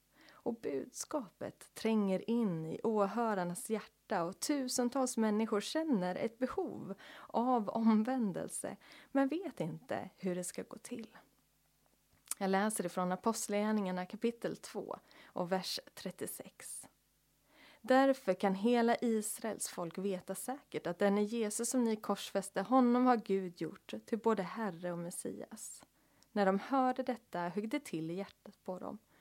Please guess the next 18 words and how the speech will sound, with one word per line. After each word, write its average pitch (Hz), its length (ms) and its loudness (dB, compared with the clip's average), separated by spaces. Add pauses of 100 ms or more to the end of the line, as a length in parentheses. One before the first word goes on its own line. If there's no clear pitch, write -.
(100)
Och - 260 -8
de 247 120 8
frågade 277 540 2
Petrus 175 560 -6
och 202 60 2
de 202 140 4
andra 196 240 6
apostlarna: 185 640 -2
"Bröder, 233 720 -4 (360)
vad 320 280 -2
ska - 200 -4
vi 226 180 -12
göra?" - 440 -12 (680)
Petrus 185 420 0
svarade 180 440 4
dem: 175 180 2
"Omvänd 247 480 6
er 254 160 4